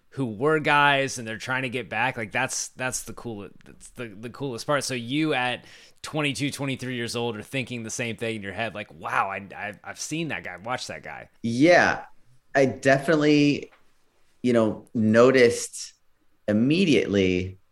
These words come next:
Speaker 2: like, fanning out. I mean, I'm, I think I was twenty-three at the time. Um, so totally fanning out on, um, guys on rosters. I'm like, uh,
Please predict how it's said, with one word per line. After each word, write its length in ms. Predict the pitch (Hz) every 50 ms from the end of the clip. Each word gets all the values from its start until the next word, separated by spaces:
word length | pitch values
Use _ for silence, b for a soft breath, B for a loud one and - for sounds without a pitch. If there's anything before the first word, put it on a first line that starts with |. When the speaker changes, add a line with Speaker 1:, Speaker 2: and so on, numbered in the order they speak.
| _
Speaker 2:
like, 400 | - 104 104 98 98 98 98 -
fanning 540 | - - - 135 123 123 123 120 120 117 117
out. 440 | 117 113 113 110 - - - - - -
I 80 | 110 127
mean, 140 | 135 135
I'm, 240 | 131 131 113 107 - _ _ _ - -
I 260 | - 117 120 - - - _ _ _
think 140 | - 127 135
I 40 | 123
was 140 | 107 101 -
twenty-three 1000 | - - 101 104 104 101 98 98 - 104 101 101 101 104 104 110 113 113 113 - -
at 60 | -
the 80 | - 113
time. 400 | - - 113 113 113 117 120 - _ _ b b b b b b b b b b b _ -
Um, 580 | 98 95 95 92 90 90 87 87 90 95 98 - _ _ _ _ _ _ _ _ _ _
so 180 | - - 120 117
totally 460 | - - 156 139 143 135 131 131 120
fanning 380 | 113 - 120 113 113 113 110 107
out 360 | 104 101 98 95 92 - - -
on, 720 | 98 98 95 95 92 92 92 92 90 90 90 92 98 95 _ _ _ _ _ _ _ _ _ _ _ _ _ _ -
um, 600 | 95 95 92 90 87 87 87 82 85 85 85 - _ _ - - _ _ -
guys 340 | - 107 107 110 110 107 110
on 160 | 110 101 98
rosters. 600 | 98 101 101 104 107 107 - - 117 110 98 110
I'm 140 | 107 104 101
like, 360 | 101 98 98 95 95 - - - - _ _ _ _ _ _ _ _ _ _ _ _ _ _ _ _ -
uh, 540 | 101 98 98 95 92 92 90 87 85 82 69